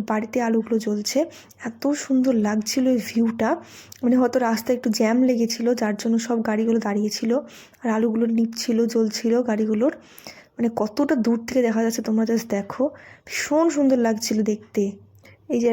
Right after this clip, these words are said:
রাত হয়ে গেছিল তখন প্রায় অনেকটা। এটা হচ্ছে আর্মি ক্যাম্পটা, তোমাদেরকে আগে যেটা দেখালাম, কি সুন্দর আলো জ্বলছে, ভীষণ সুন্দর লাগছিল এখানকার ভিউটাও, খুব সুন্দর লাগছে। চারিদিকে অন্ধকার।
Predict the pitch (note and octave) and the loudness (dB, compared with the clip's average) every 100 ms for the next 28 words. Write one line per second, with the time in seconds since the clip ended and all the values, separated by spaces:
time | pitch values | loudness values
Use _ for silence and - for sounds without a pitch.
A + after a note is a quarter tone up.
0 | A3+ A3+ A3+ B3 A#3 A3+ B3 A#3 A3 A3+ | 2 0 0 0 0 0 0 0 0 0
1 | A3+ A3+ A3+ A3+ A3 G#3+ - C#4+ - - | 0 2 0 2 0 -4 -4 -4 -4 -18
2 | - - A#3 A#3 A#3+ A#3+ A3+ A3+ A#3+ A#3 | -20 -8 -2 0 2 2 2 2 2 2
3 | A3+ A#3 A#3 A3+ A3+ A3+ G#3+ A3 A#3 G#3+ | 0 0 0 0 0 -2 -2 -2 -2 -2
4 | G#3 A3+ A3+ D4 - - - - - B3+ | -2 -2 -2 -4 -10 -20 -16 -10 -2 0
5 | C4 A3+ A#3 A#3+ A#3 A3+ - E4 - - | 2 2 0 2 0 0 0 -2 -2 -20
6 | _ _ A#3+ C4 D4+ - B3 A#3 A3 G#3+ | _ _ -6 -2 -2 0 2 2 0 -2
7 | A3+ A3+ A3+ A3 A3+ A3 A3 G#3+ G#3+ G#3 | -2 2 2 2 0 0 2 0 0 -4
8 | G#3+ - _ _ - - C#4 - B3 A#3 | -6 -16 _ _ -20 -6 -4 -2 0 2
9 | A3 A3 A#3 A3+ G#3+ A3 B3 A3+ G#3+ A3+ | 0 -2 -6 -4 -6 -2 0 2 2 0
10 | A#3+ | 0